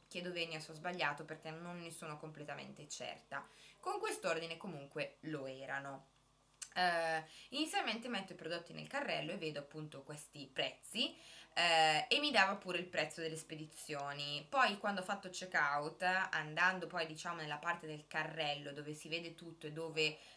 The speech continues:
diciamo arrivi alla fine, alla conclusione dell'ordine, mi avevano applicato dei coupon che erano, eh, il coupon diciamo dieci per cento primo ordine e il coupon dieci per cento mi sembra per l'iscrizione alla newsletter.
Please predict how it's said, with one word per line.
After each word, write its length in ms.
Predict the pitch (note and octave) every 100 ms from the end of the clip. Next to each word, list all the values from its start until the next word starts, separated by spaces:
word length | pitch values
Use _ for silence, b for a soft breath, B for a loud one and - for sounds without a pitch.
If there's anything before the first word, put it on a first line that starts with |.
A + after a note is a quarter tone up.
| -
diciamo 240 | F3 E3
arrivi 280 | D#3+ F3+ E3+
alla 160 | D#3
fine, 300 | D#3 - F#3
alla 140 | D#3 D3+
conclusione 580 | E3+ D#3+ D#3+ D#3+ E3+ D#3
dell'ordine, 880 | D#3 E3 D3 C#3 D3+ D3 D#3+ G#3 B B B
mi 100 | C4
avevano 240 | D4 B3 A3+
applicato 460 | A3 C#4+ G#3 F#3
dei 160 | F#3 D#3+
coupon 580 | - F3 E3 D3 D#3+ F#3
che 320 | B3 F#3 D3+
erano, 460 | D3+ D3 C#3+ C#3+ -
eh, 280 | D#3+ D#3 D3+
il 280 | D3+ D3 D3
coupon 380 | F3+ G3 G#3
diciamo 300 | G3 F#3+ F3+
dieci 260 | F3 E3+ -
per 140 | F3+
cento 320 | - F3+ F#3 D#3+
primo 480 | F3 F3 F3 F3+
ordine 580 | A3 A#3+ A#3 B3 C4+ F#4 B B B B -
e 260 | A#3+ B3+ -
il 120 | G#3
coupon 540 | - G#3 A#3+ G#3 F#3+
dieci 320 | F#3 G#3+ - F#3+
per 180 | A#3+
cento 680 | - A3 F#3+ F#3+ F#3+ G#3+ G#3+ G#3
mi 140 | G#3
sembra 400 | G3 F3+ F3 F3+
per 160 | F3+ F3
l'iscrizione 560 | F3 F#3+ F3+ - D#3
alla 100 | D3+
newsletter. 920 | C#3+ C#3+ C#3+ C3+ C3+ - - C#3+ C#3+